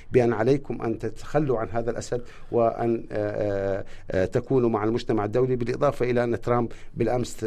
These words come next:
وصف هذا النظام أو رئيس هذا النظام بالحيوان، وهي إهانة، آه، يعني كبيرة جدًا لو أن، آه، آه، نظام بشار الأسد وبشار الأسد بالذات، آه، آه، يستحي على نفسه لأن يتنحى من هذه اللحظة، آه،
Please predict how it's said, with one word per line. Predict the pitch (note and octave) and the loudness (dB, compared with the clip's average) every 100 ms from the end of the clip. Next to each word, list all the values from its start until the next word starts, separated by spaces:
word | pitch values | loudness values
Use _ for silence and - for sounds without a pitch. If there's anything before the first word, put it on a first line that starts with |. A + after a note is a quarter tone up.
| - | -2
وصف | A#2 A#2+ C3 - | 0 0 -2 -4
هذا | G#2 A#2 A#2 | 0 0 0
النظام | A2+ A2 A#2+ A2+ - - | -2 0 0 -2 -4 -8
أو | G2+ G#2+ | -2 0
رئيس | G#2+ D3 C3 A#2+ | 0 -2 -4 0
هذا | A#2 | 0
النظام | A2+ G#2+ A2+ A2 | 0 -2 -2 -2
بالحيوان، | G#2 - G#2+ B2 B2 - - - | -4 -4 0 0 0 -6 -12 0
وهي | A2 A2+ F#2+ A2 B2+ - | 4 4 2 0 0 0
إهانة، | B2 C#3+ B2+ B2 - - - | 0 2 2 0 -4 -8 0
آه، | A2 G#2+ | 2 4
يعني | G#2+ G#2 G#2+ | 2 0 -2
كبيرة | G#2 B2 C3 A#2 | 0 2 4 2
جدًا | B2 A#2+ | 0 0
لو | A2+ - | 0 0
أن، | B2 A#2 | 0 2
آه، | A2+ - - - | 0 -2 -10 -2
آه، | G#2 G#2+ G2+ - G#2 G#2+ | 2 2 2 0 0 0
نظام | G#2+ A2 B2 | 0 0 0
بشار | G#2+ - A#2 | -2 -2 -2
الأسد | A2+ G#2+ | -2 -2
وبشار | G#2+ G2+ - B2 | -2 -2 -2 -2
الأسد | A2+ A#2+ A2 | -2 -4 -4
بالذات، | G#2+ A#2 A2 - - - | -2 0 0 -2 -12 -4
آه، | G#2+ G#2+ G2 F#2 G2+ F#2+ | 0 2 2 0 0 0
آه، | |
يستحي | G#2+ D3 - G#2 G#2+ | 4 2 2 -6 -4
على | A2 A2+ | -2 -2
نفسه | A#2+ - | -4 -6
لأن | A2+ A2+ G#2+ A2 G#2+ | -6 -2 0 0 -2
يتنحى | A2+ A2 B2 A#2+ B2+ B2 - - | -2 0 -2 -2 -4 -4 -6 -6
من | - A#2+ | -2 -2
هذه | C3 B2 A#2+ | 0 0 0
اللحظة، | A2+ A#2 G#2 | 0 -2 0
آه، | B2 | -2